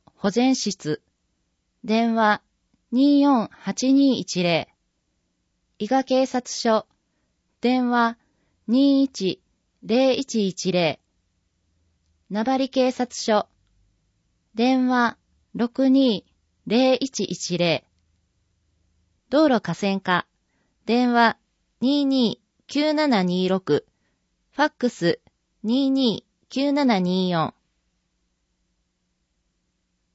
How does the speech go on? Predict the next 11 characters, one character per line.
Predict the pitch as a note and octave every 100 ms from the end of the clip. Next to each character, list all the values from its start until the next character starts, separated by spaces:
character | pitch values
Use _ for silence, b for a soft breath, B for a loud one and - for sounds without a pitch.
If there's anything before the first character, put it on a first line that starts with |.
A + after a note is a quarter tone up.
| _ _
解 | - D4 C#4+
体 | D4+ D4+
工 | - D4+ D4+
事 | B3+
な | A3 F3+
ど | E3
を | D#3+
す | - F#3
る | G3+
前 | G#3 F#3+ E3+
に、 | D3+ C#3